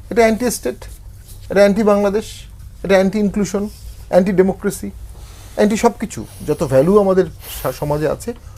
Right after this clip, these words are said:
সব কিছুর against-এ। রাষ্ট্রের ব্যর্থতা হচ্ছে রাষ্ট্র এটাকে নিবারণ করার ন্যূনতম কোনো ইফেক্টিভ স্টেপ নিতে পারেনি, সদিচ্ছাও নাই,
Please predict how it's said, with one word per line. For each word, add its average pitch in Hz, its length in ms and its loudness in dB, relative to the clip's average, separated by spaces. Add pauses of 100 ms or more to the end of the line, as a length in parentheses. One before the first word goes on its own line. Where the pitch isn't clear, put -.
(100)
সব 262 180 2 (180)
কিছুর 220 240 0
against-এ। 117 420 -2 (540)
রাষ্ট্রের 180 480 0
ব্যর্থতা 202 420 0
হচ্ছে 185 400 -4 (460)
রাষ্ট্র 139 380 -2
এটাকে 170 400 -6 (420)
নিবারণ 165 440 2
করার 131 320 2 (720)
ন্যূনতম 240 580 4
কোনো 202 240 -4
ইফেক্টিভ 220 540 -4
স্টেপ 185 380 -4
নিতে 170 240 -4
পারেনি, 175 480 0 (400)
সদিচ্ছাও 220 640 2
নাই, 247 280 0